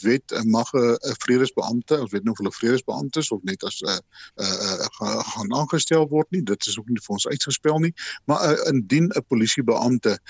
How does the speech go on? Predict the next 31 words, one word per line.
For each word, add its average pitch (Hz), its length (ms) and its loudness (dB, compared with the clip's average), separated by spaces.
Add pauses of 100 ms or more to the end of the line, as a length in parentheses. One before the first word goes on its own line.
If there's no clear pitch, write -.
(240)
eh, 110 320 2
en 110 80 2
dit 117 160 2
sluit - 280 2
natuurlik 110 460 0
jou 101 140 0
munisipale 110 540 2
polisiebeamptes 101 720 -2
ook, 110 180 -2
as 139 160 -2
daar 110 240 2
'n 101 280 -4
misdryf 104 400 0 (120)
in 117 160 0
hulle 101 180 0
teenwoordigheid 107 720 0
gepleeg 160 440 -2
is, 170 180 0 (340)
eh, 107 240 0
dan 113 300 2
kan 127 240 2
hulle 107 280 2
natuurlik 104 580 0
dan 104 200 -2
arresteer. - 680 0 (460)
So - 180 0
die 147 140 -2
mense 156 300 2
gaan 143 220 0
arrestasiemagte 110 1080 0
hê 151 240 2